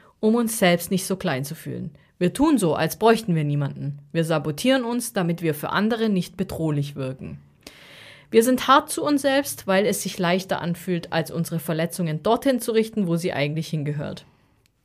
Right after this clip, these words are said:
Und so tragen wir Schmerz in uns, ohne immer genau zu verstehen, woher er kommt. Jeder Abwehrmechanismus hat seine eigene Logik.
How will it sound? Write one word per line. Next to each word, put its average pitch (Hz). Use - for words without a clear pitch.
Und 214
so 277
tragen 220
wir 190
Schmerz 165
in 247
uns, 262
ohne 285
immer 208
genau 180
zu 180
verstehen, 165
woher 170
er 160
kommt. -
Jeder 302
Abwehrmechanismus 226
hat 180
seine 170
eigene 160
Logik. 160